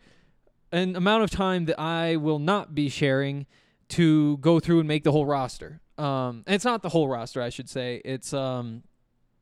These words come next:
like, I included J T Shrout and Brendan Lewis for the quarterbacks. Running backs, you got Fontenot, Deion Smith, Victor Venn, Anthony Hankerson, Jaylee Stacks at fullback, the three tight ends,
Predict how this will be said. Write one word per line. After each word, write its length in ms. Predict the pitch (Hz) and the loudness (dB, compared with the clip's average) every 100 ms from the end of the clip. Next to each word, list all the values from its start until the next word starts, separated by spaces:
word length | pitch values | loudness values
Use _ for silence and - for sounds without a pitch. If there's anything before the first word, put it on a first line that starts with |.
| - 160 - | -18 -16 -8
like, 300 | 147 147 - | 0 0 0
I 120 | 147 | 0
included 400 | 160 190 196 180 | 2 4 4 4
J 160 | 180 180 | 2 2
T 140 | 180 | 2
Shrout 220 | 160 175 | 4 2
and 60 | 156 | 2
Brendan 280 | 156 156 156 | -2 -2 0
Lewis 180 | 156 - | 0 0
for 80 | |
the 80 | 135 | -6
quarterbacks. 640 | - 143 123 110 - - - _ _ | -2 -2 -2 -8 -12 -20 -20 _ _
Running 200 | 151 180 | 0 0
backs, 300 | 165 160 147 | 0 -2 -4
you 40 | 156 | 0
got 360 | 151 143 - | 2 2 0
Fontenot, 580 | - 160 156 151 147 147 | -2 0 0 0 0 0
Deion 340 | 139 151 143 139 | 0 0 0 -4
Smith, 280 | 156 147 | -4 -4
Victor 320 | 127 143 143 139 | -4 -6 -4 -4
Venn, 440 | 143 139 131 127 | -2 -4 -6 -8
Anthony 360 | 135 143 147 139 | -6 -6 -6 -6
Hankerson, 680 | 147 135 143 131 139 131 127 _ _ - | -6 -6 -6 -6 -4 -4 -8 _ _ -4
Jaylee 280 | 165 156 | 0 0
Stacks 360 | 139 160 147 - | -2 -4 -6 -8
at 100 | - | -8
fullback, 600 | - 143 135 135 131 - - _ _ | -4 -2 0 -2 -4 -8 -20 _ _
the 120 | - 156 | -4 0
three 260 | 156 170 | 2 2
tight 300 | - 160 151 | 2 0 2
ends, 500 | 139 139 139 131 - | 0 -2 -4 -6 -10